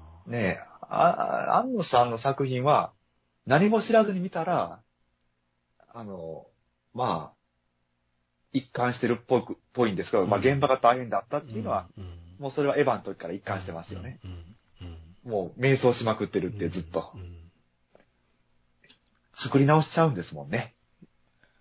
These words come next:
Speaker 2: ああ、だから、その、<laughs> エヌエイチケーの番組のことばっかりで申し訳ないんだけれども。
Speaker 1: はい、はい。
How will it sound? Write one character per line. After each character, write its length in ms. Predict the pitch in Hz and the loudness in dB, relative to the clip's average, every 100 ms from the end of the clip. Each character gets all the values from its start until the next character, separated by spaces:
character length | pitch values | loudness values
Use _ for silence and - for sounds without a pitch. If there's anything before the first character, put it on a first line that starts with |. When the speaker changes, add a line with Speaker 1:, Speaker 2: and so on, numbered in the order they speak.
| _ _ _ _ _ _ _ _ _ | _ _ _ _ _ _ _ _ _
Speaker 2:
あ 220 | 110 104 101 | -8 -8 -6
あ、 20 | |
だ 100 | 127 | -6
か 100 | 120 | -6
ら、 380 | 107 98 95 107 | -6 -8 -12 -16
そ 160 | - 113 | -14 -12
の、 720 | 110 110 107 104 104 104 131 _ _ - _ _ _ | -10 -10 -12 -12 -14 -16 -18 _ _ -20 _ _ _
<laughs> 400 | 104 117 117 - | 0 0 -4 -8
エ 80 | 135 | -2
ヌ 80 | |
エ 20 | 147 | -2
イ 40 | |
チ 120 | - | -2
ケ 100 | - | -2
ー 40 | 139 | -2
の 100 | 110 | -2
番 240 | - 110 | -6 -6
組 180 | 110 113 | -4 -6
の 60 | 113 | -6
こ 80 | 135 | -6
と 60 | |
ば 80 | 110 | -6
っ 20 | |
か 100 | - | -4
り 100 | 113 | -4
で 80 | 107 | -4
申 160 | 110 117 | -6 -4
し 100 | 127 | -4
訳 160 | 120 | -2
な 120 | 117 107 | -4 -4
い 80 | |
ん 40 | 101 | -4
だ 100 | 101 | -6
け 100 | 104 | -6
れ 100 | 98 | -8
ど 100 | 92 | -8
も。 400 | 90 87 90 - | -12 -12 -16 -18
Speaker 1:
は 220 | - 104 | -2 -2
い、 80 | 82 | -2
は 120 | 73 | -6
い。 100 | 69 | -14